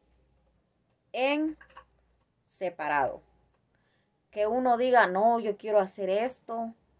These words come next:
pero en vez de decírselo a mi pareja, mejor busco a alguien más que me aconseje.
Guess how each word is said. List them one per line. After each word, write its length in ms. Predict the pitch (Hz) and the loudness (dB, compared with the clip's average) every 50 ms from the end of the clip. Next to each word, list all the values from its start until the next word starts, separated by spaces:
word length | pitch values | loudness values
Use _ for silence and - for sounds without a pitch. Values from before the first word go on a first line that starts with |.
| _ _ _ _ _ _ _ _ _ _ _ | _ _ _ _ _ _ _ _ _ _ _
pero 260 | 202 208 202 202 185 | -6 -2 0 0 0
en 100 | 185 180 | 2 2
vez 180 | 208 226 247 | 2 2 2
de 120 | 247 254 226 | 2 0 0
decírselo 520 | 196 175 190 226 226 247 254 269 254 240 | 0 -2 -2 -6 -8 -6 -4 -2 0 0
a 40 | 214 | 0
mi 120 | 196 185 | 0 -6
pareja, 720 | 185 - 160 151 160 185 226 262 254 269 240 220 202 196 _ _ _ - | -8 -6 -4 0 0 2 0 0 -2 -4 -6 -6 -6 -10 _ _ _ -12
mejor 340 | 180 190 190 208 220 220 | -12 -12 -6 -4 -4 -4
busco 360 | 214 233 254 247 - _ 226 208 | -2 -6 -6 -6 -6 _ -2 0
a 80 | 196 | 0
alguien 320 | 202 214 214 226 214 196 190 | 0 0 -2 -4 -8 -6 -4
más 300 | 196 208 240 269 254 - | -2 0 0 -2 -2 -6
que 120 | - 247 | -12 -10
me 140 | 220 208 185 | -10 -10 -12
aconseje. 840 | 170 _ _ 160 156 143 151 - - - 233 269 302 - _ - 403 | -12 _ _ -12 -12 -12 -14 -14 -10 -4 -4 -4 -4 -6 _ -16 -16